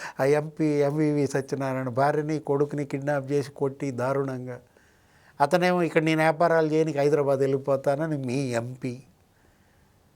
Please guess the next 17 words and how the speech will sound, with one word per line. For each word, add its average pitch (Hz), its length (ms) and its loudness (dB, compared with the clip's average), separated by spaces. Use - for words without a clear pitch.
సుబ్బారెడ్డి, 135 800 0
సుబ్బారెడ్డి 139 480 2
కొడుక 156 440 0
విక్రాంత్ 160 500 2
రెడ్డి 110 380 -14
ఎవరిని 180 280 2
బెదిరించాడు? 185 720 0
పాయింట్ 185 380 2
బ్లాంక్లో 196 840 2
ఆ 156 360 2
పోర్టు, 202 800 0
ఆ 156 100 2
సెజ్ 131 720 0
కాకినాడ 143 580 -2
కేవీ 156 600 0
రావుని 139 360 0
బెదిరించి 139 600 -10